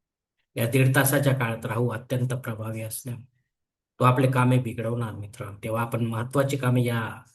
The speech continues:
दीड तासाच्या काळात करू नका. प्रमुख गोचर ग्रहामध्ये बुध ग्रह अस्तंगत होता.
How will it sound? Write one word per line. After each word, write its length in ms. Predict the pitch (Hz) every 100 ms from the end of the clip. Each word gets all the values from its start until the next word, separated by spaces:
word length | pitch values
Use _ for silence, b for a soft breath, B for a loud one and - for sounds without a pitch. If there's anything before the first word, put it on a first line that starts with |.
| -
दीड 200 | 135 127
तासाच्या 360 | 110 120 117 107
काळात 240 | 110 123 -
करू 240 | 110 104 -
नका. 220 | - - - - _ _ _ _ _ _ - _ _ _ _ _ _ _ _ _ _ _ _ _ _
प्रमुख 460 | 139 135 151 - -
गोचर 720 | 123 131 123 139 123 120 - - _ _ _ _ 123
ग्रहामध्ये 1400 | 127 113 117 117 - - _ _ 120 113 113 107 98 - _ _ _ _ _ _ _ _ _ _ _ _ _ _ _
बुध 340 | 117 113 151 147
ग्रह 600 | 123 120 110 117 113 107 - _ _ _ -
अस्तंगत 600 | 131 127 - 139 123 -
होता. 500 | 117 104 107 - -